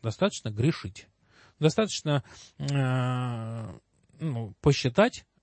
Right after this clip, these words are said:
что вот как раз о предыдущем вопросе, что смерть, она как раз когда-то там, и поэтому сейчас можно пожить вот, э, в свое удовольствие, набраться здесь, э, ну, уже попытаться все-таки в очередной раз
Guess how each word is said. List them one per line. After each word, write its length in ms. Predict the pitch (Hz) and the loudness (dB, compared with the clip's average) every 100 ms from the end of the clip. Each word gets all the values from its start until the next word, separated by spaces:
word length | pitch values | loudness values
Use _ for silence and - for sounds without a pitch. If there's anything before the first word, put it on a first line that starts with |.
| - | -16
что 520 | - - 160 180 170 - _ _ _ _ _ _ _ _ _ _ | -16 2 4 4 2 -6 _ _ _ _ _ _ _ _ _ _
вот 140 | - 156 | 0 4
как 160 | 151 | 4
раз 180 | 156 120 | 4 2
о 40 | 123 | 2
предыдущем 560 | 139 139 143 131 - | 4 6 6 4 2
вопросе, 360 | 131 139 120 135 | 2 2 0 -4
что 140 | 131 | -8
смерть, 280 | - 127 - | 0 2 2
она 200 | 120 117 | -2 0
как 180 | 123 117 | -2 -2
раз 160 | 120 | -2
когда-то 400 | - 123 131 143 | -2 0 2 0
там, 300 | 160 269 277 - - - - | -2 -2 -4 -8 -20 -16 -4
и 60 | |
поэтому 320 | 135 220 208 | 2 2 2
сейчас 400 | 175 160 - 240 | -2 0 0 0
можно 320 | 151 185 170 131 | -2 -2 -2 -2
пожить 420 | 120 110 202 - | -2 -2 -4 -2
вот, 200 | 165 160 - | -4 -4 -10
э, 60 | 131 | -8
в 180 | 107 | -8
свое 300 | 117 131 127 | -6 -4 -2
удовольствие, 680 | 113 110 156 220 - 214 180 | -2 0 0 -2 -2 0 0
набраться 840 | 127 131 123 117 107 117 113 - - | 0 -2 0 -2 -2 -4 -4 -6 -8
здесь, 440 | 117 117 113 - - - - - - | -8 -4 -4 -6 -14 -20 -20 -20 -8
э, 320 | 127 117 113 | -2 0 0
ну, 160 | 143 135 | -2 -2
уже 160 | 117 | -2
попытаться 560 | 127 131 151 127 113 120 | -4 -4 -2 -2 -4 -6
все-таки 440 | - 113 - 120 - - _ _ _ - | -6 -6 -6 -8 -8 -18 _ _ _ -4
в 100 | 117 | 0
очередной 580 | - 131 123 123 123 120 | 2 2 2 2 2 4
раз 320 | 120 113 | 2 -2